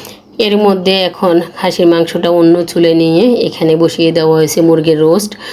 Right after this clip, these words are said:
মুরগির রোস্টের জন্য পেঁয়াজ, তেলের মধ্যে পেঁয়াজটা দিয়ে ভালো করে মানে নেড়ে ছেড়ে নেওয়া হয়েছে, কিন্তু এগুলো গোল্ডেন লাল করে নেওয়া হবে না, কারণ পেঁয়াজ বেস্তা আগে থেকে রেডি করে রেখেছে। রোস্টের জন্য গরম মশলাটাও,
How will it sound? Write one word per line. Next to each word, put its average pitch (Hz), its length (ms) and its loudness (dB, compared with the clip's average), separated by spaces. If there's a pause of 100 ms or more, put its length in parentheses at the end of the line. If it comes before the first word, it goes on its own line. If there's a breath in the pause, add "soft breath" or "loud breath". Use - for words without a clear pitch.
(240 loud breath)
মুরগির 190 400 0
রোস্টের 180 360 0
জন্য 170 400 2
পেঁয়াজ, 165 320 0 (400)
তেলের 165 260 2
মধ্যে 165 280 2
পেঁয়াজটা 165 460 -2
দিয়ে 160 320 0
ভালো 160 340 0
করে 160 320 0 (640 loud breath)
মানে 165 240 2
নেড়ে 170 280 2
ছেড়ে 165 200 0
নেওয়া 160 220 0
হয়েছে, 165 500 0
কিন্তু 170 240 0
এগুলো 165 280 0
গোল্ডেন 165 380 0
লাল 165 200 0
করে 160 240 0
নেওয়া 156 240 2
হবে 160 240 0
না, 190 220 -2 (260)
কারণ 156 340 -2
পেঁয়াজ 165 300 0
বেস্তা 165 480 -2
আগে 160 160 0
থেকে 160 240 -2
রেডি 156 240 0
করে 165 220 0
রেখেছে। 165 480 0 (680 loud breath)
রোস্টের 196 420 -2
জন্য 185 460 2
গরম 175 400 0
মশলাটাও, 170 640 -2